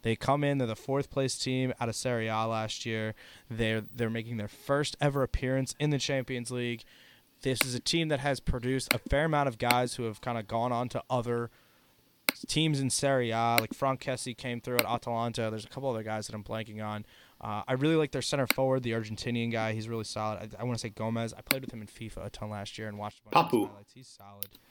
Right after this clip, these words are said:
Speaker 1: Yeah. I, I think I'm excited to watch them. I think they might be able to do some damage, but look, Manchester City's gonna run away with this group. I, if Manchester City drop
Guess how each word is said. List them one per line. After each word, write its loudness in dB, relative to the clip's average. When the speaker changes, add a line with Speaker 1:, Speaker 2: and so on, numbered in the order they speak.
Speaker 1:
Yeah. 0
I, 0
I 2
think -2
I'm 6
excited 4
to 4
watch 4
them. 2
I 6
think 0
they 4
might 4
be 0
able 2
to 0
do -2
some -2
damage, 0
but 2
look, 0
Manchester 4
City's 0
gonna 2
run 6
away 0
with -10
this -18
group. -8
I, -2
if 0
Manchester -2
City -4
drop -2